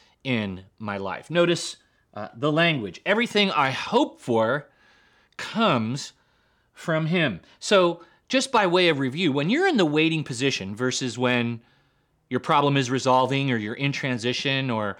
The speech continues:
what you hope for is unfolding, we're forced to see and recognize some things about God. That he's first, that he's in charge, that he's wise,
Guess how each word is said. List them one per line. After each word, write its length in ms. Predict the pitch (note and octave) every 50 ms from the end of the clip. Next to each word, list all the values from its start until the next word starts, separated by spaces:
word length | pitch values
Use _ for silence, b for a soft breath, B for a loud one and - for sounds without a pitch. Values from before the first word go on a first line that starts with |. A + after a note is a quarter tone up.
| B B B B
what 140 | C#3+ C#3+
you 120 | C#3 C3+ B2+
hope 240 | G#2 C3 C3+ - -
for 240 | - C#3+ B2+ A#2+
is 120 | A#2 G#2+ A#2
unfolding, 640 | G#2+ G2 - - D3+ D#3 D#3 C3+ A#2+ G#2+ G2+ G2 G2 b b b b b b b b b b _
we're 340 | D3 E3+ F#3 F#3 F3+ F3+ F3+
forced 640 | - - - A#3+ C4 C#4 D4 D4 - - - - -
to 500 | - - G#3 F3+ E3+ E3 D3+ D3+ - -
see 580 | - - - - - G3+ G#3 G#3 G#3+ A3 G#3 -
and 220 | - B2 C3 C#3
recognize 720 | C#3+ D3+ D#3+ - - D3+ C#3 A#2 G#2+ G#2 G#2+ A2+ B2 B2+ -
some 180 | - C3+ A#2+
things 460 | - - E3 F#3 E3+ B2+ A2+ A#2+ - -
about 300 | A2+ B2 C3 C#3 - -
God. 360 | D4+ D#4 - C#3+ F2+ E2+ - b b b b b b b b b b b b b _
That 360 | F#2+ G2+ G2+ G#2 G#2 - - _ _ _ _ _ _ _ _ _
he's 280 | _ - - D3 C#3 -
first, 480 | - G3 F3+ C3 - - - - - - _ _ _ _ _ _ _ _ _ _
that 180 | - G#2+ G#2+ -
he's 180 | G#2+ G#2 G#2
in 100 | A#2+ B2+
charge, 640 | B2 F#3 G#3 F#3+ E3+ B2+ F#2 - - - - - b b b b b b b b _
that 180 | G#2+ G2+ G2 -
he's 200 | A#2 C3+ B2+ C3
wise, 800 | D3 D#3+ G3 G3+ G#3 F#3+ E3 B2 F#2 D#2+ C2+ - - - b